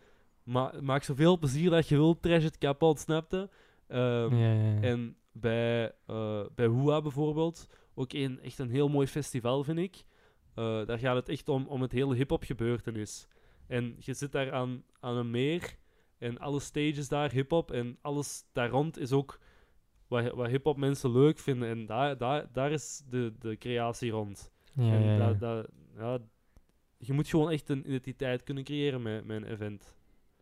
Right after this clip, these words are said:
Speaker 2: Ja.
Speaker 1: En met een concept.
Speaker 2: Ja, en je slaagt erin, vind ik, om dat te doen.
Speaker 1: Dat denk ik wel, ja. Dat is,
Speaker 2: Ja.
Speaker 1: dat is een beetje creatief bezig zijn, maar ik denk dat iedereen wel, dat ze dat zo, zo creatief kan denken.
Speaker 2: Ja, ja, ja. Dat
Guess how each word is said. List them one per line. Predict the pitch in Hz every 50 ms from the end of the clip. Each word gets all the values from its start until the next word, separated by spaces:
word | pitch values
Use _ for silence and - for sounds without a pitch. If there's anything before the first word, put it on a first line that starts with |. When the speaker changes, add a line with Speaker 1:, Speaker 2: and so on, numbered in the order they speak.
| _ _ _ -
Speaker 2:
Ja. | 131 120 123 127
Speaker 1:
En | 117
met | 113 110
een | 113 110
concept. | - 113 110 98 - 113 110 101 - - - - _ _ _ _ _ _ _ _ _ _ _ _ _ _ _ _ _ _ - - _ _ _ _ _ _ _
Speaker 2:
Ja, | - 135 113 120 190 - _
en | - 139 117
je | 113 107 104 117
slaagt | - - - 120 107 101 - -
erin, | 131 117 120 123
vind | 117 117 113 113
ik, | 113 - _ - - - - -
om | 151 131
dat | 113 -
te | - 113
doen. | 123 117 120 117 - _ - _ - _ _ _ _ _ _ -
Speaker 1:
Dat | - 131 123
denk | 139 143 143 139
ik | 139 120 -
wel, | 120 127 147 147
ja. | 127 123 147 185 190
Dat | 143 127 123
is, | 139 131
Speaker 2:
Ja. | 131
Speaker 1:
dat | - 127 117
is | - - - - - _ _ _ _ _ _ -
een | 127 113
beetje | 127 120 - -
creatief | - 139 131 120 - 143 135 113
bezig | 98 110 113 131 143 -
zijn, | - 170 160 151
maar | 123 117
ik | 117 -
denk | 123 123 123
dat | 113 113
iedereen | 139 127 123 123 131 123 120 113
wel, | 113 113 113 113 107 104 _ _ _ _ _ _ _ -
dat | 113 110
ze | 104 120 113
dat | 113 110 107 _ _ _ _ _ _ _ _ _ -
zo, | 107 117 120 113 113 113 - -
zo | - - 123 117
creatief | - - 127 117 - - 139 131 123 - - - - _ _ _
kan | - 123 120 120 120
denken. | 104 113 113 117 127 135 139 143 143 - _ -
Speaker 2:
Ja, | - 135 113 110 107 104
ja, | 104 101 101
ja. | 101
Dat | 101 98